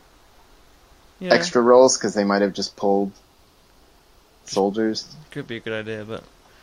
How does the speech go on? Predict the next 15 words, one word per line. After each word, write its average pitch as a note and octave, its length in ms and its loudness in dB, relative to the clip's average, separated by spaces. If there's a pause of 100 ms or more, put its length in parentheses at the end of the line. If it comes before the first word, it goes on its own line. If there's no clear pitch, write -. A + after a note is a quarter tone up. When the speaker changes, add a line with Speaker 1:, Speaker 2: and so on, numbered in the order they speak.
(340)
Speaker 1:
it's D#3 160 -8
a F3 40 -6
shame D#3 300 -4
otherwise, A2+ 580 -10
because, - 500 -16 (920)
I B2+ 60 -6
mean, A#2 200 -2
T D#3 200 -8
F C3+ 80 -6
A B2+ 100 -2
did A2 140 -10
a G#2+ 60 -10 (360)
good A2+ 160 -10
job A2 220 -4
at, - 80 -10